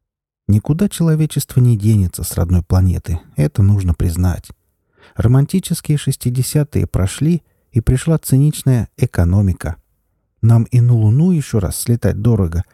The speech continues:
не говоря уже о строительстве там городов, что при теперешнем уровне техники вполне осуществимо. Максимум — это пара заводов, когда кончатся редкоземельные металлы для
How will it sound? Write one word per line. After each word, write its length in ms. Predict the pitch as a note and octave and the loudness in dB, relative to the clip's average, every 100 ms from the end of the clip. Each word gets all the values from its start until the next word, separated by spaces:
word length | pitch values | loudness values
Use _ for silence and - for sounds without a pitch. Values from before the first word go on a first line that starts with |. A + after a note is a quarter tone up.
| _ - | _ 0
не 120 | G#2+ | 0
говоря 360 | G2+ G#2 G#2+ A2+ | 2 2 2 2
уже 240 | G2+ F2+ | 0 0
о 40 | |
строительстве 640 | F#2 - F2+ - F#2+ - - | -2 0 -2 -2 -6 -6 -2
там 240 | F#2 E2+ | 0 0
городов, 540 | F#2 G2 G2+ G2 C#2+ - _ _ _ _ _ _ _ | 0 0 0 -2 -4 -12 _ _ _ _ _ _ _
что 220 | - E2 | -4 -4
при 180 | D#2+ E2+ | -2 -4
теперешнем 600 | - - F#2 F2 - F#2 | -4 -2 -2 -2 -2 -2
уровне 340 | F#2 F2+ E2 | 0 0 -2
техники 500 | D#2+ D#3+ E3+ A2+ - | -2 -4 -2 -4 -2
вполне 440 | - - F#2+ F2 D#2+ | -6 -2 0 2 0
осуществимо. 760 | E2+ A2+ C#3+ C#3 E3+ D3 D#2+ - _ _ _ _ _ _ _ - | -2 -4 -4 -4 -2 0 0 -6 _ _ _ _ _ _ _ -6
Максимум — 640 | E3 F3 - D3+ D3 D3 C#3+ - | -2 -2 -2 0 2 2 -2 -4
это 220 | A2 - | -2 -2
пара 320 | - B2+ A#2+ | 0 0 0
заводов, 580 | E2+ D#2+ G2+ B2 A2+ - - - | 0 -2 0 0 -2 -4 -18 -10
когда 280 | F2 E2 | -4 -2
кончатся 580 | D#2+ - A#2+ - - - | -4 0 0 0 -8 -4
редкоземельные 800 | - G2+ - F#2 F2+ G2 G2+ F#2+ | 0 0 0 -2 2 2 2 2
металлы 540 | D#2 D2+ - C3 C3 A#2+ - _ _ - | 0 -2 0 0 0 -2 -6 _ _ -6
для 400 | G2+ G#2+ F#2+ | 0 2 2